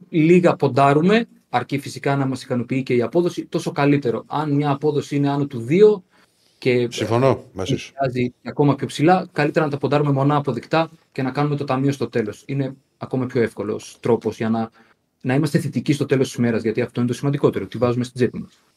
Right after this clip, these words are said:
Speaker 1: Α,
Speaker 2: Ε,
Speaker 1: τρίτο
Speaker 2: να,
Speaker 1: σημείο.
Speaker 2: τρίτο σημείο, για λέγε.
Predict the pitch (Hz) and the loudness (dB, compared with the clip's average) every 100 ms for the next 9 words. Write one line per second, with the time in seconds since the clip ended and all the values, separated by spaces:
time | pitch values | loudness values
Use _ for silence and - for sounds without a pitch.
0 | _ _ _ _ _ - _ _ _ _ | _ _ _ _ _ -20 _ _ _ _
1 | 127 120 120 120 - - 208 - - 139 | 0 2 2 0 -4 4 4 4 2 2
2 | 131 147 156 143 - 104 107 131 120 151 | 4 6 4 2 0 -2 2 2 2 0
3 | 175 | -4